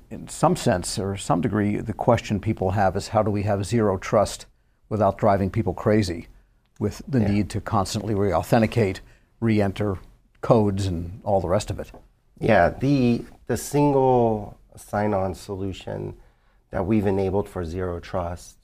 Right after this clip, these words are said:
Speaker 2: was essentially key for everything. It's the same, um, network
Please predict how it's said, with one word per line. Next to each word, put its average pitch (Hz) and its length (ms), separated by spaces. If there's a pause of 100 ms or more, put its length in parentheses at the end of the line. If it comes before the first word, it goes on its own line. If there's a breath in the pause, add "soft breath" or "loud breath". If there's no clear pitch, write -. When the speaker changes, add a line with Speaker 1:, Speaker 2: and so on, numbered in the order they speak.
(160)
Speaker 2:
was 107 180
essentially 113 380
key 123 220
for 101 180
everything. 95 440 (340)
It's 113 140
the 104 120
same, 113 640 (540)
um, 92 400 (260)
network 113 500